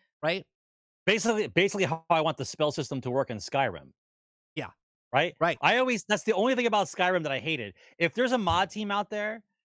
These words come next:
Speaker 2: I want the mod team to redo the magic system in Skyrim to where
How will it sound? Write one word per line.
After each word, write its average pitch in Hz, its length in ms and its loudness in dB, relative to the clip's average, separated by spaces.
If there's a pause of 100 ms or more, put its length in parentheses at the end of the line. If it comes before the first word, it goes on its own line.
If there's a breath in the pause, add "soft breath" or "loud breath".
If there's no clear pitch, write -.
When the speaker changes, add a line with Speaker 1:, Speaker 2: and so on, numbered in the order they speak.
(140)
Speaker 2:
I 175 80 6
want 233 220 0
the 208 60 -2
mod 185 340 0
team 175 240 -6
to 151 100 -8
redo 156 420 -4
the 156 80 0
magic 143 360 -2
system 131 320 -10
in 117 80 -8
Skyrim 113 580 -2 (320)
to 147 60 -4
where 147 200 0